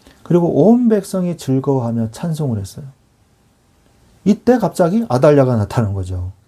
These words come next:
아달랴가 "이게 뭐야?" 이렇게 된 거죠.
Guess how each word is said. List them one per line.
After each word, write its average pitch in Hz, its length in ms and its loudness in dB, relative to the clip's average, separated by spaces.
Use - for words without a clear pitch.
아달랴가 147 580 2
"이게 226 220 4
뭐야?" 135 500 2
이렇게 120 220 -4
된 104 140 -2
거죠. 110 300 -12